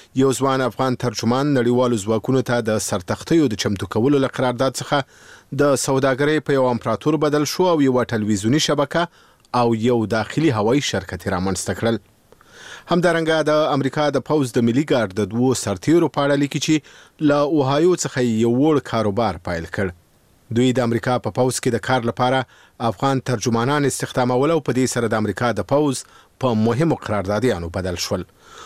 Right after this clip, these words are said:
ورځپاڼه د موجودو اسنادو پر بنسټ وایي، د فدرال د قراردادونو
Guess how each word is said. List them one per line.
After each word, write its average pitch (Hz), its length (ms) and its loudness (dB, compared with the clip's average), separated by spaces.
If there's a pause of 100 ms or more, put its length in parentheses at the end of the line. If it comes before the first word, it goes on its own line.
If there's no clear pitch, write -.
(200)
ورځپاڼه 175 480 0
د 160 80 0
موجودو 160 340 2
اسنادو 156 460 0
پر 131 160 -2
بنسټ 127 360 -2
وایي، 143 260 2
د 127 200 2
فدرال 123 440 0
د 117 120 -2
قراردادونو 110 600 0